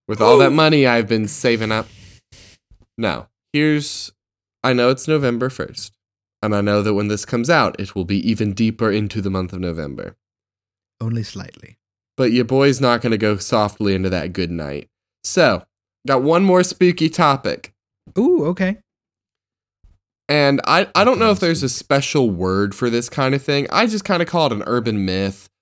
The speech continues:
Speaker 1: but it's not quite an urban legend, you know, like
Speaker 3: A creepypasta.
Speaker 1: a cre-, basically a creepypasta. Like, have you ever heard of the elevator game?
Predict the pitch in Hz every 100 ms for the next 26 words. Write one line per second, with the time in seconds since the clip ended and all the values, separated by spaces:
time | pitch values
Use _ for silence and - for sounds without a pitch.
0 | - 175 202 247 240 226 190 - 170 156
1 | 117 101 123 139 156 160 160 156 160 -
2 | 143 127 120 - _ _ _ _ _ _
3 | _ _ _ - - 131 113 107 101 104
4 | - 101 107 - - - 185 214 - _
5 | _ 170 175 - 156 143 120 113 117 101
6 | 98 95 - 107 110 127 135 151 185 175
7 | 175 165 135 - 117 110 101 95 90 87
8 | 76 53 73 123